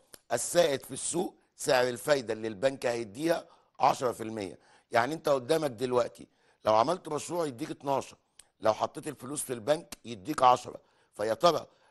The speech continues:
هيقبل المشروع ولا هيرفض؟ طبعا في الحالة دي هيقبل.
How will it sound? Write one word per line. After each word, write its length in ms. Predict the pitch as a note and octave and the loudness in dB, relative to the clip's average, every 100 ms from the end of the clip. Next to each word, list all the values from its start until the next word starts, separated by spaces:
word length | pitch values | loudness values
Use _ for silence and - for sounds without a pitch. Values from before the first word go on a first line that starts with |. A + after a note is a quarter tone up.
| - | -4
هيقبل 520 | G#2 C#3 F3+ A2+ C3 | -2 -2 -2 -4 -2
المشروع 640 | B2 A#2 A2 - D3+ E3+ - _ _ _ | -2 -4 -8 -6 -6 -6 -8 _ _ _
ولا 480 | B2 D#3 D3 C#3+ - _ _ | 2 2 4 0 0 _ _
هيرفض؟ 480 | - C3 E3 - - - _ _ | -2 2 2 -2 -14 -18 _ _
طبعا 300 | F3+ E3+ D3+ | 6 8 6
في 120 | - | 2
الحالة 340 | C#3+ - D#3 C#3+ | -8 0 2 2
دي 240 | B2+ G2+ _ _ - | 0 -10 _ _ 0
هيقبل. 500 | C#3 D#3+ C#3+ F2+ | 4 4 2 -4